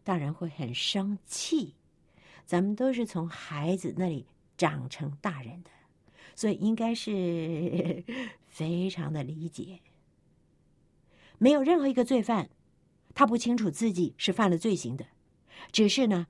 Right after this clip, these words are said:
他欺骗自己也欺骗别人。所以犯罪带来的后果就是两个字，悲哀，还有两个字，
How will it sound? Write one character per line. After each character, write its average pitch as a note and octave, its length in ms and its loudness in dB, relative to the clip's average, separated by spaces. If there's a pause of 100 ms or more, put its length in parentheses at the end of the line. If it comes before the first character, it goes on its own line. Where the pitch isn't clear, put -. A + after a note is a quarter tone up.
(140)
他 F#3+ 160 -2
欺 - 180 -4
骗 B3+ 200 6
自 A3 120 0
己 E3+ 140 0
也 C#3 100 2
欺 A#3 160 -2
骗 G#3+ 220 2
别 E3 160 -2
人。 C#3 220 -2 (1080)
所 - 380 -6
以 F#3+ 280 -4 (720)
犯 D#4+ 300 -2
罪 A3 220 0
带 G#3+ 200 -4
来 E3 140 -4
的 F#3 80 -8
后 F#3+ 240 -6
果 - 280 -12 (280)
就 C4 160 2
是 - 140 -2
两 C3+ 180 -8
个 C3 80 -16
字， - 220 -14 (380)
悲 F#3 260 2
哀， C#3+ 300 -10 (480)
还 G3+ 260 0
有 G#3 140 4
两 D3 160 -2
个 C#3+ 40 -6
字， C#3 240 -10